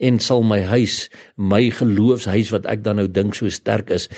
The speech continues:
in mekaar val, want hy gaan nie kan staan en bly volgens Jesus se woorde nie. En ons lees ook in Jakobus een vers ewe-, sewe en agt dat die Bybel sê, 'n onbestendige man, 'n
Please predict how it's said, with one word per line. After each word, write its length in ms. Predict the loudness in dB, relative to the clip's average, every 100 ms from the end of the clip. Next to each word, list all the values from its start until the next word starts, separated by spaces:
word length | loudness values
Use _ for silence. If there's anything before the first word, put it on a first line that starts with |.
| -14 -2
in 80 | 0
mekaar 380 | 2 2 2 2
val, 160 | 2 2
want 100 | 0
hy 80 |
gaan 180 | 0 -2
nie 40 | 0
kan 160 | 0
staan 300 | -2 -2 0
en 80 | 2
bly 160 | 2 0
volgens 420 | 0 0 0 -2
Jesus 440 | -2 0 0 -2 -6 -20 -20 -2
se 160 | 0 0
woorde 400 | 2 2 2 -2
nie. 160 | -2 -8 _ _ -20 -4
En 140 | 0
ons 100 | 2 2
lees 200 | 2 0
ook 140 | -2
in 100 | 0
Jakobus 420 | 0 0 0 0 -2
een 180 | -4 -2
vers 240 | -4 -6 -4
ewe-, 260 | -4 -4
sewe 300 | -2 0 2 0
en 60 | 0
agt 240 | -6 -6 -20 -20 -12 -2
dat 100 | 0
die 80 | 2
Bybel 360 | 2 2 2 0
sê, 240 | 0 0 0 -2 -14 -6
'n 140 | -6 0 0
onbestendige 800 | 2 0 -2 0 2 2 0 -2
man, 280 | -4 -8
'n 80 | -6